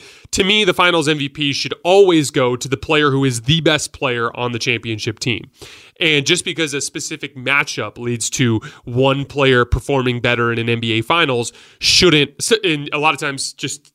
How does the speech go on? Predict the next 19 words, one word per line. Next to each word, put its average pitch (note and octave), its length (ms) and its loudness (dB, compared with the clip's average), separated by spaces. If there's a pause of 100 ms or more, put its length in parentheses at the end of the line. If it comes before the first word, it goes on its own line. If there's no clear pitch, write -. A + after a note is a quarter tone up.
stati-, - 340 -6
uh, C#3+ 140 4
statistically, B2+ 800 -2 (220)
not E3 200 2
in D3+ 100 0
what's C#3 140 -2
actually C#3+ 300 -2
happening C3 340 -2
on A2+ 80 -6
the A2+ 60 -8
court, E3+ 320 4
because A#2 160 -2
a B2 40 -4
lot C3+ 140 2
of C#3 80 0
times B2 300 -6
schematics C3 720 -4
are A#2+ 80 -2
what's A#2+ 200 -4